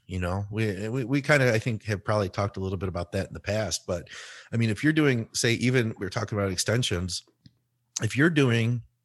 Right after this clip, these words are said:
a, uh, a leg extension, if you lean back, it's gonna hit your leg one way versus if you lean forward, it's gonna hit your quad in a completely different manner. So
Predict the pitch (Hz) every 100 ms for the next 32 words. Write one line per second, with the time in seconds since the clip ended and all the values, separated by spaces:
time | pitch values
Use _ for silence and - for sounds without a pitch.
0 | 120 117 113 110 104 104 104 98 95 -
1 | - _ - 110 123 170 143 - 92 92
2 | 95 95 - - - 104 104 123 110 151
3 | 165 131 147 175 165 104 101 - - _
4 | 123 - 160 156 143 - 139 127 127 113
5 | 123 131 110 87 85 - 120 120 113 113
6 | 120 123 131 117 - 170 196 104 104 127
7 | - - - - 151 185 170 156 156 -
8 | 151 151 139 131 - 131 139 131 117 92
9 | 123 135 80 - 127 107